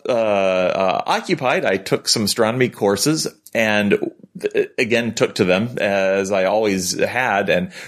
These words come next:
realized if I'm going to spend, you know, six some years of my life in graduate school, I might as well do it in a field I really enjoy. And that's how I ended in, uh, finally back into astrophysics where I belonged all along.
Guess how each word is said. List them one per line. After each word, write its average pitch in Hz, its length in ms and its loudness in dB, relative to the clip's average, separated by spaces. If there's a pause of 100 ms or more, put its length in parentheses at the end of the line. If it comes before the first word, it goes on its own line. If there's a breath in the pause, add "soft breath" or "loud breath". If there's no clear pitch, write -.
realized 127 420 0
if 113 80 -2
I'm 113 160 0
going 147 200 -2
to 143 40 -2
spend, 135 320 -2
you 117 120 0
know, 95 280 2
six - 300 -2
some 123 520 0
years 117 340 0
of 101 100 0
my 98 140 0
life 101 340 0
in 92 100 0
graduate 98 340 -2
school, 104 220 -2
I 92 80 2
might 110 220 0
as 110 120 -2
well 101 120 2
do 95 180 0
it - 140 0
in 87 40 -2
a 82 40 0
field 123 280 0
I 92 80 2
really 104 280 2
enjoy. 85 520 0 (140)
And 82 320 -2
that's 92 220 0
how 101 140 2
I 95 60 2
ended 95 240 0
in, 98 720 -2
uh, 117 40 -6
finally 120 580 2
back 98 320 0
into 107 180 2
astrophysics 87 640 -2
where 98 120 2
I - 20 2
belonged 101 380 0
all 123 160 2
along. 95 380 -2